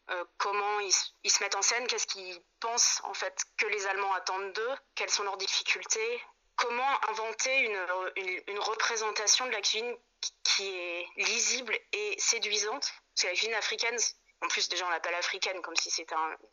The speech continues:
truc continental. Souvent les, il y a une, une image de cuisine lourde ou, ou de ragoût avec une sauce où on reconnaît pas trop les aliments. Et donc c'est, c'est un combat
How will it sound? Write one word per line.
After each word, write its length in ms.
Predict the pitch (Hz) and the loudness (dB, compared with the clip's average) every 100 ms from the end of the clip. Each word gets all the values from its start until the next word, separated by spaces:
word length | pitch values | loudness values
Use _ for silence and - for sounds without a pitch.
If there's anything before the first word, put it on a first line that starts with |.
| - | -12
truc 180 | - - | -10 -6
continental. 640 | 190 175 170 175 226 233 185 - _ _ - | -2 0 0 -2 -2 -2 -2 -6 _ _ 0
Souvent 340 | - 208 180 196 | 2 2 0 2
les, 240 | 202 180 | 2 0
il 60 | 165 | -4
y 40 | |
a 40 | 165 | -4
une, 160 | 165 175 | -4 -6
une 120 | 175 | -6
image 360 | 180 185 202 196 | -6 -2 0 0
de 60 | 185 | 2
cuisine 380 | - 180 180 | 2 2 -2
lourde 440 | 180 220 226 214 185 | -4 -2 -2 -2 -4
ou, 280 | 175 175 165 - - - | -6 -10 -8 -10 -12 -12
ou 100 | 190 | -12
de 220 | - 170 | -8 -6
ragoût 640 | 190 190 196 196 214 208 - - | 0 0 0 -4 -6 -6 -4 -2
avec 200 | 180 180 - | -2 -4 -12
une 100 | 190 | -2
sauce 380 | - - 214 214 | 2 2 2 0
où 40 | 202 | -2
on 40 | |
reconnaît 300 | 175 185 175 | -4 -2 -4
pas 140 | 170 190 | -2 0
trop 160 | 214 | 0
les 140 | 196 190 | 0 -2
aliments. 440 | 185 196 196 220 - _ _ _ 160 | -2 -2 -2 -4 -6 _ _ _ -6
Et 40 | |
donc 200 | 170 170 | -2 2
c'est, 340 | - 185 170 - - | 2 2 -2 -4 4
c'est 180 | - | 4
un 140 | 175 170 | 4 0
combat 320 | 185 185 196 | -4 0 2